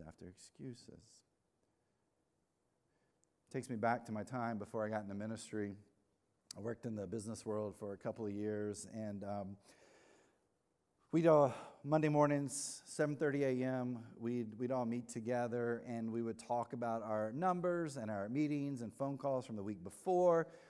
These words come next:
a-, and then we'd talk about what our activities were gonna look like for the week that was coming. And so we're sitting in there one Monday morning, and, um, it was my turn. I gave my information, I gave my numbers,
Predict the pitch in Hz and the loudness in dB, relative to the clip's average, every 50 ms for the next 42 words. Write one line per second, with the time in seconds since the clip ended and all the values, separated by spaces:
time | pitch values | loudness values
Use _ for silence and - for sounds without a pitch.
0 | - - _ - 156 160 156 160 151 147 180 196 196 175 - 165 160 147 156 151 | -20 -18 _ -4 -4 -2 0 2 2 2 4 4 4 4 4 4 2 2 4 2
1 | 147 151 151 139 139 135 135 135 131 - - 160 135 139 131 117 120 120 123 123 | 2 4 4 4 4 4 2 0 0 0 -2 0 0 0 0 0 -2 -2 -2 -2
2 | 117 120 117 - - 117 107 107 110 - - 117 104 104 98 101 95 - - 101 | -2 -2 -2 -2 0 0 2 0 0 -2 -6 -4 -2 -2 -2 -2 -4 -4 -4 -4
3 | 98 95 104 101 - - - - 190 175 151 123 110 104 104 101 - 110 110 110 | -4 -4 -6 -8 -8 -10 -8 -4 -4 -2 -2 -2 -2 -4 -4 -6 -4 -4 -4 -4
4 | 107 107 - - - - - _ - - 151 147 143 - 226 220 202 196 190 190 | -4 -6 -10 -18 -20 -20 -20 _ 0 2 4 4 6 6 4 4 4 4 4 6
5 | 190 180 170 175 175 175 170 160 143 160 160 160 156 156 151 143 147 147 143 147 | 6 6 6 4 2 2 -2 -2 0 0 2 2 4 4 4 4 4 2 4 4
6 | 147 147 147 147 143 143 143 139 127 131 127 123 120 120 117 110 104 123 113 113 | 4 4 2 2 0 0 -2 -4 -4 -4 -2 -2 0 0 -2 -2 0 0 0 -2
7 | 101 - - - - - 127 120 131 170 175 180 175 - 175 165 160 160 156 156 | -2 -6 -14 -20 -12 -8 -6 0 2 4 4 4 4 0 0 0 2 2 2 2
8 | 156 151 139 151 156 156 165 160 143 156 151 147 147 147 139 131 - 139 135 131 | 0 0 0 0 2 4 4 2 4 2 2 2 2 2 0 -2 -2 0 0 0
9 | 131 - 143 127 117 147 151 156 151 151 147 147 143 135 131 131 127 123 127 127 | 0 0 -2 -2 2 2 2 4 2 0 0 0 0 0 0 0 0 2 0 0
10 | 123 113 107 - | 0 -2 -6 -12